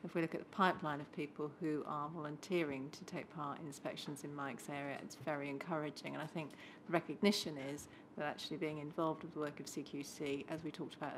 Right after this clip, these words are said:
earlier, uh, does bring a benefit back into those trusts. So by and large, I think we should applaud the support that trusts are giving in terms of the release that they are making of people who are vital to us.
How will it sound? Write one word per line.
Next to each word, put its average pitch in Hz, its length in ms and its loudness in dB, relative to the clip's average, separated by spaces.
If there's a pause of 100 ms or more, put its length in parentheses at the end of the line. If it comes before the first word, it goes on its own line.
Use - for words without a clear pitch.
earlier, 143 320 0 (540)
uh, 156 140 8 (100)
does 170 240 4
bring 147 260 -4
a 151 180 -2
benefit 156 440 0 (120)
back 151 260 -4
into 147 240 -6
those 147 180 -4
trusts. - 460 -4
So 156 160 4 (260)
by 175 200 6
and 170 100 2
large, 151 480 6
I - 80 -10
think 139 140 -4
we 156 80 -4
should 156 160 -2
applaud 151 520 0
the - 80 -14
support 143 440 -4
that 139 120 -6
trusts - 440 -6
are - 40 -2
giving 147 380 -2
in 143 100 -4
terms 151 320 -2
of 147 120 -4
the 151 40 -2
release 156 680 0 (420)
that 160 100 -6
they 156 140 2
are 151 140 2
making 151 480 0
of 143 160 -4 (160)
people 156 360 -2
who 156 100 -2
are 143 100 0
vital 147 400 -4
to - 180 -8 (160)
us. - 460 -6